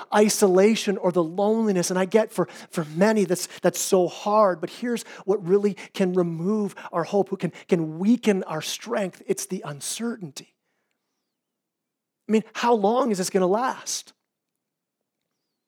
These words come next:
How are we gonna make it financially?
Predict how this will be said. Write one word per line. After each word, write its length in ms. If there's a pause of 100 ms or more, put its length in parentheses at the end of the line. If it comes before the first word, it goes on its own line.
(1040)
How 440
are 80
we 80
gonna 160
make 300
it 100
financially? 880